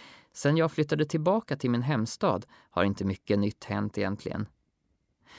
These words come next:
Jag känner ju till allting här hemma sedan tidigare. Vi har flyttat in i en nybyggd lägenhet, men den ligger inte så långt från mitt barndomshem, så allt är bekant sedan tidigare. Som du vet jobbar jag ju också på samma företag som tidigare.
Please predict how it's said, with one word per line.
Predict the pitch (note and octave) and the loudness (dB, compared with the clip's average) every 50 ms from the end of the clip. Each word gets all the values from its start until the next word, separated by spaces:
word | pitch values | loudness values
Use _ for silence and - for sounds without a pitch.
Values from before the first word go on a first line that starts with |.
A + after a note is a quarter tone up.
| - _ | -20 _
Jag | - C3+ C3 | -2 0 0
känner | - E3+ E3+ E3 D#3 | 2 2 2 2 2
ju | E3 | 0
till | D#3+ - A3 A#3+ A#3 - | 0 0 0 0 0 0
allting | - A2+ G#2 - - F#2+ F#2+ G2 | 0 -2 -4 -4 -4 -4 -4 -2
här | G#2 | -2
hemma | G#2 A#2 G#2+ G2+ G2 G2 G#2 | -2 -2 -2 -2 -2 -2 -4
sedan | - - G#2+ A2+ | -4 -4 -4 -2
tidigare. | - D3+ C#3+ C3+ C#3+ G3 E3 - - - - _ _ _ _ _ _ _ _ _ - - - _ - | 0 0 0 0 0 -2 -4 -4 -6 -10 -16 _ _ _ _ _ _ _ _ _ -20 -20 -20 _ -6
Vi | A2+ F#2+ | -4 -4
har | G#2 | -2
flyttat | - - B2 - C#3 C3 - | -2 -2 0 0 0 0 0
in | G2+ G#2 G#2+ | 0 0 0
i | G#2+ | 2
en | A2+ B2+ | 2 2
nybyggd | C#3 C#3+ A#2+ G#2+ C3 B2+ - A2 B2+ | 4 2 2 2 2 0 0 0 -2
lägenhet, | C#3 C3 A#2+ A2 B2+ C3 D3 F3 C#3 - - - - _ _ _ - _ | 0 0 0 0 0 0 0 0 -2 -6 -8 -12 -18 _ _ _ -20 _
men | _ - G2 | _ 0 2
den | G#2+ A#2+ C3 | 2 4 4
ligger | C#3+ C#3+ C#3+ D#3 | 4 2 2 2
inte | D#3 D3+ C#3+ - D3 | 2 2 0 -2 -4
så | C#3 E3 | -2 0
långt | D3 B2+ E3 A3 A3 E3+ - - | 2 2 4 2 2 0 -2 -4
från | - - A2 G#2 | -4 -2 0 0
mitt | G#2+ - - | -2 0 0
barndomshem, | - A2 G#2 G#2 G#2 G#2 A2 - - E3+ F3 - - A2+ - _ _ _ _ | 2 2 2 2 0 -2 -4 -4 -4 -4 -4 -4 -4 -8 -12 _ _ _ _
så | _ - - - - - | _ -10 -10 -8 -2 2
allt | A2+ B2+ D3+ E3 D3 - | 2 2 2 2 0 -2
är | F#2+ | -2
bekant | G#2 B2 - - - - G#2 G#2 G2+ - | -2 -2 -4 -4 -6 -4 -4 -4 -4 -4
sedan | - - G2+ G2+ | -4 -4 -4 -4
tidigare. | - G2+ G2 - G#2+ A2 G#2+ G2 F2+ - G#2 - _ _ _ _ _ _ _ _ _ - - - - - | -4 -4 -4 -4 -4 -4 -4 -2 -4 -4 -6 -10 _ _ _ _ _ _ _ _ _ -20 -20 -20 -20 -16
Som | - - A2 G#2 | -8 -4 -2 0
du | G#2+ A#2+ | 0 2
vet | B2 D#3+ F3+ F#3 D3+ - - - | 4 4 4 2 2 -2 -6 -8
jobbar | - A#2 C#3 B2+ G2+ F#2 B2+ C#3+ | -2 0 2 2 2 2 4 4
jag | D3+ D3+ C#3+ | 4 4 4
ju | C3 | 4
också | A2+ G2 - - G#2 | 2 0 -2 -6 -8
på | - G#2 | -8 -4
samma | - A#2+ G2+ F#2+ G2 G#2+ | -2 0 0 0 0 -2
företag | - - G#2+ G2 G2+ G#2 - D#3 C#3+ B2 - | -2 0 0 0 0 0 0 0 0 0 -2
som | - - | -6 -8
tidigare. | - - B2 - - - - - - D3+ | -8 -8 -8 -8 -8 -8 -8 -8 -8 -10